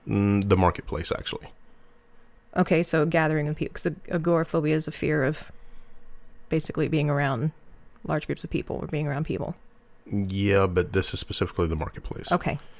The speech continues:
Speaker 1: You don't
Speaker 2: Continue,
Speaker 1: have
Speaker 2: I'm
Speaker 1: to have
Speaker 2: sorry.
Speaker 1: a lot of people in a marketplace, and you can have a lot of people gathered that are not in a marketplace.
Speaker 2: Very true. Very
Speaker 1: So
Speaker 2: true.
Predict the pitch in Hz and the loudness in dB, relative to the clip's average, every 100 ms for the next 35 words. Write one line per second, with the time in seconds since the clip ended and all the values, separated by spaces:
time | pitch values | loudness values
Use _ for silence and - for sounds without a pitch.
0 | - - 190 107 107 82 104 101 95 90 | -14 -4 4 6 8 8 6 8 6 8
1 | 90 85 - 92 90 107 98 82 80 - | 6 4 2 0 2 4 4 2 0 -6
2 | - - - - - - - 92 85 87 | -6 -6 -6 -12 -14 -18 -2 0 0 -2
3 | 87 85 85 85 85 90 90 87 87 101 | -2 -2 -2 -2 -2 -4 -2 -4 0 2
4 | 113 92 87 95 95 92 120 143 87 - | 4 2 -2 -4 -2 2 2 0 -2 -6
5 | - - - - - - - - - - | -8 -12 -10 -10 -10 -14 -10 -10 -10 -6
6 | - 269 - 233 233 - - - - 190 | 0 0 2 -2 -2 -12 -18 -8 0 2
7 | 85 90 | 2 -2